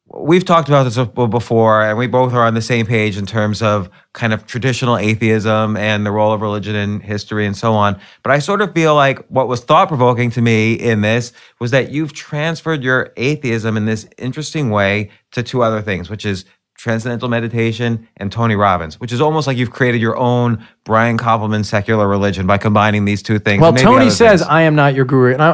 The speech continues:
Speaker 2: and I would say, no, I, I, yes, transcendental meditation and morning pages, which come from Julia Cameron, those things might, and family, might, family first, those things might, and kind of creativity, beauty, there's lots of stuff that I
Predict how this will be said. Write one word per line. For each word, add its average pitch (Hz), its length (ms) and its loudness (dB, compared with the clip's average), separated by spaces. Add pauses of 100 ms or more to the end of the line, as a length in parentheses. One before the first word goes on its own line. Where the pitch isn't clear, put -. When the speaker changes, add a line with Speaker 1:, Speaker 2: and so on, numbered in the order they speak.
Speaker 2:
and 165 120 4
I 160 80 6
would 160 140 4
say, 147 480 4 (400)
no, 139 640 4
I, 131 160 0
I, 135 160 -2 (360)
yes, 135 280 0 (120)
transcendental 226 400 4
meditation 143 480 2
and 113 120 0
morning 123 280 2
pages, 95 380 -2
which 95 140 -8
come 110 160 0
from 101 160 -2
Julia 101 260 0
Cameron, 92 500 -2 (100)
those 160 300 4
things 107 540 0 (1300)
might, 139 440 0
and 127 160 -4
family, 98 480 0
might, 143 360 2 (400)
family 120 380 0
first, 104 500 -2
those 170 360 4
things 123 440 -2
might, 113 600 0 (920)
and 110 160 -8
kind 92 160 -8
of - 40 -12
creativity, 92 520 -6
beauty, 92 320 -6
there's 98 180 -6
lots 113 220 0
of 98 40 -8
stuff 82 260 -8
that 90 100 -8
I 80 220 -10